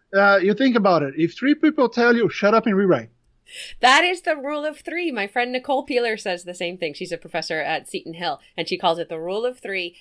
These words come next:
Speaker 2: And if
Speaker 1: Yep.
Speaker 2: three people all tell you the same thing, then listen, you do it.
Speaker 1: Listen, listen, you
Speaker 2: You
Speaker 1: were
Speaker 2: were
Speaker 1: wrong.
Speaker 2: wrong. <laughs>
Speaker 1: You, we have to accept that we are wrong. We are not,
Speaker 2: Yeah.
Speaker 1: although we are gods in our words,
Speaker 2: Yeah.
Speaker 1: uh, we are not gods to the readers.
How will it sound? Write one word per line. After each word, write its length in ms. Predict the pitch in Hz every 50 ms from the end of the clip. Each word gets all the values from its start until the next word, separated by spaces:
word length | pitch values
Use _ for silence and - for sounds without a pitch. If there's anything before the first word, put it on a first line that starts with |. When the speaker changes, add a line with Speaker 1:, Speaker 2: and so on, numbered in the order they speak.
| _ _
Speaker 2:
And 120 | 180 175
if 40 | 180
Speaker 1:
Yep. 100 | 208 226 -
Speaker 2:
three 140 | 214 247
people 260 | 254 277 240 240 - -
all 180 | - 165 190 202
tell 140 | - 233
you 120 | 220 220 202
the 60 | 185
same 240 | 202 - 208 202 202
thing, 320 | 202 - 214 226 240 240 _ _ 165
then 300 | 160 156 160 143 135 131
listen, 500 | 143 170 175 180 175 - 156 127 123 - _ _ _
you 100 | 165 160
do 300 | 139 127 175 165 151 135
it. 80 | - -
Speaker 1:
Listen, 400 | - 233 262 - - 202 143 123 131
listen, 260 | 156 208 220 - 220 -
you 180 | 165 185 247
Speaker 2:
You 20 | 254
Speaker 1:
were 120 | 247 220
Speaker 2:
were 60 | -
Speaker 1:
wrong. 160 | 247 262 254
Speaker 2:
wrong. 340 | 220 214 208 208 202 185 190 226
<laughs> 520 | - - 508 - - 494 - - 466 -
Speaker 1:
You, 180 | - 190 240 - - - 381 - _ _ 320 - _ 226 220 202 185 _ 294 _ _ _ _ _ _ _ _ _ _
we 180 | 247 247 285 320
have 260 | - - 330 330 -
to 120 | - 320
accept 380 | 233 - - - 220 196 190 165
that 160 | 156 175 170 - -
we 240 | 180 214 240 262 254
are 140 | 262 262
wrong. 240 | 247 233 220 208 190
We 160 | 190 214 226
are 80 | 226 220
not, 300 | 214 220 226 233 233 - _ _ _ - 180 - - - _ 202 _ _ _
Speaker 2:
Yeah. 100 | 165 160
Speaker 1:
although 260 | 180 202 180 226 262
we 220 | 247 220 214 190 190
are 140 | 208 226 220
gods 480 | 165 156 170 160 170 202 226 220 -
in 180 | 226 196 180 180
our 260 | 180 180 180 170 147 135
words, 400 | 131 139 151 175 214 269 285 -
Speaker 2:
Yeah. 220 | 151 156 220 208 185
Speaker 1:
uh, 800 | 185 180 180 180 185 180 180 175 175 175 170 170 165 160 160 156
we 160 | 156 160 180 196
are 80 | 196
not 180 | 190 196 208 208 170
gods 260 | 185 185 185 180 185 -
to 100 | - 160
the 80 | 147
readers. 420 | 143 160 220 262 240 185 139 -